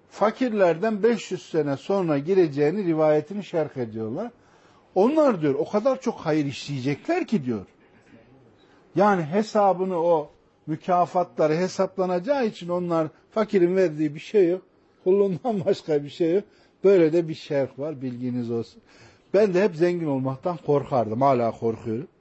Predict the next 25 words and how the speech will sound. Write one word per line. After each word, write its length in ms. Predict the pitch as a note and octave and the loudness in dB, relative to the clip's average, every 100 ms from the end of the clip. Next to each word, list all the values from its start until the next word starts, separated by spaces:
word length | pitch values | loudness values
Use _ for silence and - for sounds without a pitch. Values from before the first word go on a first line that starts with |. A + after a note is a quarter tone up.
| _ _ _ _ _ | _ _ _ _ _
<laughs> 640 | C4 G3+ - - - - D#3+ | -6 -4 -6 -14 -20 -6 -4
Allah 440 | G2+ G2+ B3 G3 | -4 -4 -4 -2
beni 340 | C#3+ - A#3 - - - _ | -4 -2 -6 -6 -16 -20 _
fakirlerle, 760 | E3 D#3+ D#3 D#3 D3 B2+ B2 | -4 0 0 4 4 2 0
Peygamber 500 | A#2 C#3+ C#3 C#3+ D3 | 2 2 2 0 2
Aleyhisselam'ın 680 | C3+ B2 A#2 A#2+ A#2+ B2+ C3+ | 2 0 -4 -4 -2 -2 -2
duasıyla 640 | B2 A#2+ A#2+ - A2+ G#2+ G#2 | 0 0 -2 -6 -10 -8 -10
haşreylesin. 720 | A2 - A2 A2 A2 - - _ - - - - | -12 -10 -8 -6 -8 -12 -20 _ -20 -20 -14 0
Ama 360 | G3 G#3 B3+ - _ _ - | 4 4 2 -4 _ _ 2
bu 100 | B3 | 4
ifadeyi 640 | G#3 D#3 E3 D#3 D#3+ D#3 | 4 4 2 4 0 0
duyduktan 540 | G3+ E3 E3 - C3+ | 0 0 -2 0 0
sonra 560 | B2+ - F3+ D#3 F#3+ D#3+ | 2 2 2 2 -4 -2
bazı 300 | F3 D3 C3 | 0 0 -2
şeyler 420 | - C#3+ D3+ G3 - _ _ _ _ _ _ _ | -6 -6 -4 -6 -8 _ _ _ _ _ _ _
kendim 380 | F#3 G#3 G#3 | 2 2 0
için 240 | G3+ - G#3+ | -4 -6 -6
değil, 260 | A#3+ C#3+ | -4 0
bazı 260 | D#3 G3 F#3 | 2 2 0
şeyler 340 | - D#3+ D#3+ | -4 -2 -2
için 340 | D#3 - F#3+ D#3 | -2 -6 -10 -6
değişti, 380 | D3+ C3+ A#2 - | -4 -4 -6 -6
<laughs> 180 | D3 | -4
doğru 200 | C#4+ A#3+ | -6 -8
diyebilirim. 560 | E3 E3 C#3+ C3+ C3 | -4 -4 -4 -6 -8